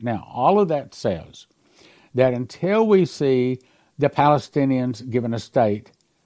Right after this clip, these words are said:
the Russians are not gonna attack America. Until we see the world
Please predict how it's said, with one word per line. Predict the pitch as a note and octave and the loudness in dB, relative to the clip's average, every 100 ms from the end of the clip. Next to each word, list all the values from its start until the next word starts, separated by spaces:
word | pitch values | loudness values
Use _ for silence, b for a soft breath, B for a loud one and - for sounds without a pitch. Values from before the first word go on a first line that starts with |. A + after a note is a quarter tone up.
| _ B2+ | _ -4
the | A#2 | 0
Russians | B2 A2+ B2+ A2 | 0 0 -4 -6
are | A2+ | -4
not | A2 A2 | -4 -6
gonna | G2 | -8
attack | G2 - G#2 G#2 | -8 -6 -6 -6
America. | G2+ G2+ F#2 - G2+ _ _ b b b b b - | -6 -6 -8 -16 -20 _ _ b b b b b -8
Until | C3+ B2 - G3 G#3+ | -6 -2 2 2 4
we | G3 F3 | 2 2
see | - E3 D#3+ C3+ | 0 0 0 -2
the | A#2+ B2 | -4 -4
world | C3 F3+ E3 A#2 A2 C3+ | 0 2 2 2 -2 -6